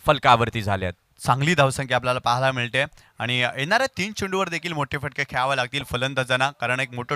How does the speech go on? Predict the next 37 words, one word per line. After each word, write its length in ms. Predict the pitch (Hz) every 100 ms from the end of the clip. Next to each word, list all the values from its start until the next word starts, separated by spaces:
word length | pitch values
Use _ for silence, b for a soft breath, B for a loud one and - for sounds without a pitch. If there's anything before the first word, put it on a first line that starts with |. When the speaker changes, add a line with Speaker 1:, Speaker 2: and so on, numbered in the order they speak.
| 131
Speaker 2:
टोटल 220 | 127 135
उभारणं 340 | 127 135 135
फार 300 | 123 - 139
गरजेचं 500 | 127 120 123 135 -
आहे. 80 | 143 160 b -
सेमीफायनलचा 800 | - - 127 160 139 139 135 131
मॅच 260 | 127 135
आपण 180 | 131 131
पाहतोय, 460 | - 123 135 143 160 b b
स्ट्रायकिंग 420 | - 120 117 135
एंडवरती 500 | 120 127 127 127 135
न्यू 260 | 131 117 127
बॅटर 300 | 131 120 131 113
ऋतिक 220 | 127 180 147 -
पाटील 400 | 151 196 151 123 113
मैदानावर 420 | 123 127 123 120
दाखल 300 | 120 110 123
झालाय. 280 | 117 113 117 - _ _ _ _ _ - _ _ _ -
Speaker 1:
बघा, 180 | 101
षटकातील 680 | 113 117 - 117 - 117 113 110
पुन्हा 380 | - 185 175
एकदा 140 | 147 131
पुढील 240 | - 117
चेंडू, 220 | 113 117
सुंदर 300 | 123 98 104
असा 160 | 110 120
बॉल 280 | 95 107 110
होता, 360 | 110 113 110
सॉफ्ट 300 | 101 98 -
हँडने 200 | 107 110
मात्र 260 | 117 110 110 -
खेळून 260 | 107 120
काढलं 340 | 113 117 113 110
along 180 | 107 113
the 120 | 110 -
carpet, 460 | 107 110 120 117 110
long 200 | 104